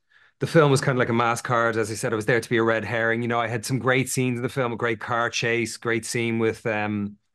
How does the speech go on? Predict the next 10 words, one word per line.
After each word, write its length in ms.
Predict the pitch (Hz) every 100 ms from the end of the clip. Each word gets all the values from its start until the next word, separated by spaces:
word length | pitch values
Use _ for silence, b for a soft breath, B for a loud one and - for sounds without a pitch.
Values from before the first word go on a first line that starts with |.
| b b b b _
Lieutenant 460 | 117 110 127 113 107
Gordon, 600 | 113 113 113 113 113 - - 113
uh, 40 |
soon 260 | - 120 104
to 80 | 107
be 100 | 104
commissioner, 640 | 113 110 - 110 110 -
and 460 | 107 107 107 104 - _ -
Batman 360 | 113 107 113
himself. 680 | 107 101 120 113 113 104 -